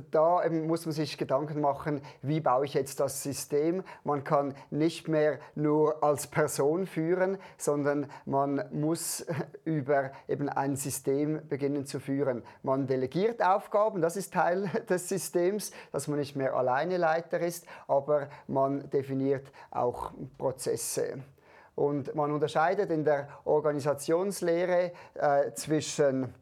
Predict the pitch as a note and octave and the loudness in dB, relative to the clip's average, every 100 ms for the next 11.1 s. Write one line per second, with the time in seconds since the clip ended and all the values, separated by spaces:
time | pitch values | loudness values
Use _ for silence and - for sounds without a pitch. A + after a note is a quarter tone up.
0 | - - - - - E3 F#3 G#3 G3 G3 | -20 -20 -20 -20 0 4 4 6 4 4
1 | G3 F#3 - F3+ F#3 F#3+ - - E3+ E3+ | 2 0 2 4 4 0 -8 -4 -4 -2
2 | - D#3+ D#3+ - D#3+ D3+ D3+ D#3 D3+ - | -2 -2 -2 -4 2 4 4 0 -6 -4
3 | C#3+ C#3 - D#3 E3+ D#3+ D3+ D3 D3+ D3+ | -2 -2 -2 0 0 0 0 0 0 0
4 | C#3+ - C#3 A#2 A#2+ A#2 - D3 C#3+ E3+ | -2 -2 0 0 -2 -6 -6 -2 4 4
5 | F#3 F3+ D#3 F3+ - F3+ - C#3 - C#3 | 4 -2 -2 -2 -2 -2 0 -2 0 2
6 | C3+ C3 - - C#3 C3+ C3+ E3 E3 F3 | 2 0 -8 -6 -2 2 2 0 -2 -2
7 | E3 E3 - - C#3 E3 F3 E3 E3+ D#3+ | 0 -2 -4 -4 0 0 -2 -2 -2 -2
8 | - - - D3 C3 D3 D#3 D#3+ D#3 D#3+ | -8 -10 -2 0 2 0 0 -2 -4 -4
9 | C#3 C3 D3+ D3+ C#3 - - C#3 C#3 - | -2 -2 -2 -4 -6 -10 -4 -4 -4 -10
10 | - - C#3 C3+ C3 C3 - C#3 B2+ - | -16 -4 -4 -2 -6 -6 -8 -4 -2 -4
11 | C3 | -8